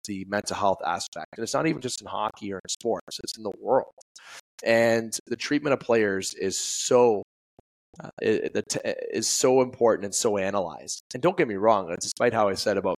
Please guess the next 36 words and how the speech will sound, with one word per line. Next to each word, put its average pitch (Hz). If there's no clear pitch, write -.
the, -
uh, 87
positive 98
remarks 101
from -
my 104
coaches, 110
they 147
did 175
a 123
few 120
things 107
in 101
practice 113
and 104
the 98
way 113
that 113
they 95
talked 113
to -
some 107
of 95
their 92
players 92
that 101
if -
that 123
happened 113
now, 92
that 90
wouldn't 95
happen. 107
Okay. 82
Uh, 71
and 95